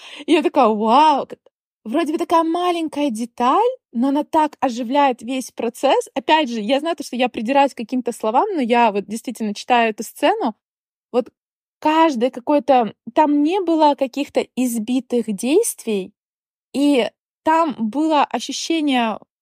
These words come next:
эмоций в каждом, а, прикосновении. И опять же, не так, то, что я полыхала страстью и текла, как фонтан. Нет, там вот как-то это всё было описано.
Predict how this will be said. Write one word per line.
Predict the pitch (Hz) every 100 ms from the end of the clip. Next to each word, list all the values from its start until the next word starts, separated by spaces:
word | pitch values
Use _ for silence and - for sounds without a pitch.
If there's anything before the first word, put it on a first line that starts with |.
| -
эмоций | 254 294 427 - 240
в | -
каждом, | 285 311 269 262 226 - _
а, | 214
прикосновении. | - 262 254 - 254 233 220 196 170 202 _ _ _ _ _
И | 294
опять | 311 349 311 220
же, | 220
не | 240
так, | 240 320 302
то, | 240
что | - 220
я | 214
полыхала | 233 220 - 220 214 214
страстью | 233 - 233 233 208 - 220
и | 226
текла, | 254 - 233 240
как | -
фонтан. | - 262 240 - 254 247 220 226 453 - -
Нет, | 285 571
там | 302
вот | 320
как-то | 523 - 339
это | 320
всё | - 359
было | 247 330 320
описано. | - 269 _ 370 466 - 285 262 220